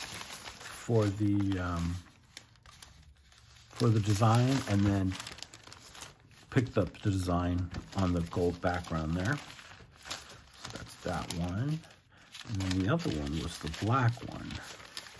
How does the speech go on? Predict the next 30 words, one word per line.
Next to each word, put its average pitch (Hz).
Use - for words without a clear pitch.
that -
we 92
picked -
up 85
here. -
So -
this 98
is 92
the 87
negative 87
of 87
that. 95
And 117
like 123
I 147
was 120
saying 131
earlier, 110
these 104
are 101
great 101
for, 90
um, 90
for 80
spraying. 110
You 85
spray 101
'em 98
from 95
behind, 98